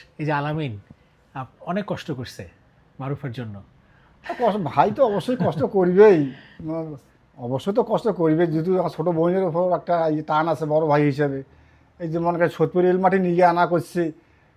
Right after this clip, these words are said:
Speaker 2: আমার কাছে পয়সা নেই, দশ টাকা দেবো, ও যাক ধরি যাচ্ছে ভাই। তারপরে মানা করছি, বলে, "কোথায় যাচ্ছিস?" যে, "আ, কোথায় আসিস?" এইভাবে বলে, এখন কী করবো, ছাওয়া মানুষ,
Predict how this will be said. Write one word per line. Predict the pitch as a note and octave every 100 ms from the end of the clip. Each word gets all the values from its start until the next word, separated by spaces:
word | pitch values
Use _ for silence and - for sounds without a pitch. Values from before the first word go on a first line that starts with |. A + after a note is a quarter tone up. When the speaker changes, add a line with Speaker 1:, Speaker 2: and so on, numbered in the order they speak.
| _ _
Speaker 2:
আমার | D#3 F3
কাছে | F3
পয়সা | F#3 F#3+ E3+ G3+
নেই, | G#3
দশ | F#3+
টাকা | - G3+ G#3
দেবো, | A3 B3
ও | A#3+ A3+ A3
যাক | G3+ F#3+ - E3
ধরি | D3 E3
যাচ্ছে | D#3 C#3+
ভাই। | C3+ A2 G#2 - - _ - -
তারপরে | F3+ F#3 A#3+
মানা | B3 A3 A3
করছি, | A3+ A3 A#3
বলে, | A#3+
"কোথায় | A3 A3 A#3
যাচ্ছিস?" | E3 D#3
যে, | B2 A2 C#3
"আ, | -
কোথায় | D4 A#3
আসিস?" | C4+ C3+ C#3 - - - - - - - - _ _ _ _ _ -
এইভাবে | A3+ A#3+
বলে, | C#4 C4 C4+
এখন | C4+ B3
কী | B3 D#4
করবো, | A3+
ছাওয়া | D3+ F3+ A3+
মানুষ, | A#3 A#3+ A#3